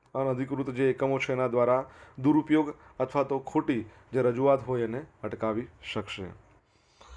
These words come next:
તમને ખબર છે અહીંયા આપણે વાત થઈ છે ગરવી ગુર્જરી. આપણે આ જ મહિનાની અંદર નેશનલ હેન્ડલૂમ ડે મનાવ્યો છે. કઈ તારીખે મનાવ્યો છે? જો તમને ખબર હોય તો તમે કમેન્ટ બોક્સમાં લખીને જણાવી શકો છો.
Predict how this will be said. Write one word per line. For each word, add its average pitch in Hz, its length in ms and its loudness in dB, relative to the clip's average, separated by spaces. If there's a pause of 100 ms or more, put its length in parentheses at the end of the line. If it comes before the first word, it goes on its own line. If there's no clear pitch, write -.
(220)
તમને 185 260 6
ખબર 190 260 8
છે 190 120 2
અહીંયા 165 220 6
આપણે 165 200 6
વાત 139 300 6
થઈ 151 140 0
છે 147 140 -4
ગરવી 143 400 0
ગુર્જરી. 120 520 2 (680)
આપણે 180 200 4
આ 160 240 6
જ 170 80 2
મહિનાની 165 420 4
અંદર 156 280 6
નેશનલ 139 560 0
હેન્ડલૂમ 135 480 0
ડે 127 140 4
મનાવ્યો 120 420 0
છે. 131 220 -4
કઈ 127 280 -2
તારીખે 123 420 0
મનાવ્યો 117 400 0
છે? 117 140 -6
જો 117 120 0
તમને 131 300 -4
ખબર 117 240 -4
હોય 110 200 -4
તો 110 100 -6
તમે 107 220 -8
કમેન્ટ 104 320 -8
બોક્સમાં 98 320 -8
લખીને 92 300 -10
જણાવી 85 280 -10
શકો - 300 -20
છો. 80 200 -20